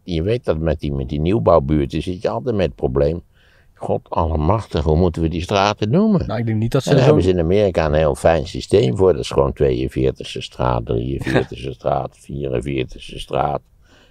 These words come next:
Speaker 1: First Avenue, Second Avenue, Third Avenue, Fifth, nou ja, enzovoort. Hartstikke handig. Bovendien heel makkelijk om je te oriënteren in de praktijk.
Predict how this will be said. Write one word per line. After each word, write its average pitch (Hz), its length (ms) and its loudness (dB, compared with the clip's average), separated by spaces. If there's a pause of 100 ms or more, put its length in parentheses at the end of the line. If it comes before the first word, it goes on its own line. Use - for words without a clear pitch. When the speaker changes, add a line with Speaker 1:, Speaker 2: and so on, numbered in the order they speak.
(140)
Speaker 1:
First - 420 -2
Avenue, 65 580 -2
Second 64 500 -2
Avenue, 64 520 0 (120)
Third 65 320 2
Avenue, 62 600 -2
Fifth, 71 360 -4 (160)
nou 95 160 0
ja, - 180 -8
enzovoort. 60 480 -8 (320)
Hartstikke - 500 0
handig. 69 540 0 (360)
Bovendien 73 420 2
heel 87 280 4
makkelijk 69 440 2
om 67 200 2
je 60 80 -2
te 78 120 0
oriënteren 85 800 0
in 127 80 -2
de 117 60 -2
praktijk. - 720 -4